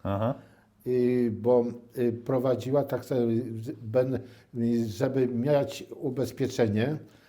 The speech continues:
Speaker 2: prowadziła wypożyczalnię wałków, ale to trzeba było zarejestrować w cechu. I, bo z kupiectwa n-,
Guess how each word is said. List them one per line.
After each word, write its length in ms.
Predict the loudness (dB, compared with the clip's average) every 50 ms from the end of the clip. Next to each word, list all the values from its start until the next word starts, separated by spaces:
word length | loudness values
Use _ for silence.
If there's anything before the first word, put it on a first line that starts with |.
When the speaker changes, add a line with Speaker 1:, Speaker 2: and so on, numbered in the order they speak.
| -20 -20 _ _
Speaker 2:
prowadziła 680 | -4 -2 0 2 2 2 2 2 0 2 4 4 4 4 2 -2 -6 -8 -12 -18 _ _ -20 -20 _ _ _ _
wypożyczalnię 840 | -2 -2 -2 0 0 -2 -2 -2 -2 0 2 2 2 2 2 0 2
wałków, 680 | 4 4 4 4 2 2 -2 -6 -4 -4 -4 -4 -4 -10 -20 -20 -20 -20 _ _
ale 260 | 2 2 2 2 2
to 160 | 2 0 0
trzeba 240 | 0 2 0 0 2
było 180 | 2 2 2
zarejestrować 840 | 2 2 2 2 2 0 -2 -4 -4 -2 0 4 4 4 2 2 -6 -16 -20 -20 -20 _ _ _
w 100 | -20 -18
cechu. 500 | -4 0 0 0 0 -2 -8 -12 -14 -16 -18 _ _ _ _ _ -20 -20 -20 _ _ _ _ _ _ _ -12
I, 500 | -6 -6 -4 -2 0 0 0 0 -2 -4 -6 -10 -16 -18 -20 _ _ _ _ _ _ _ _ _
bo 360 | -14 -10 -2 0 2 2 2
z 100 | -2 -4
kupiectwa 680 | -8 -4 -6 -4 0 0 0 0 0 -4 0 2 4 4
n-, 120 | 2 0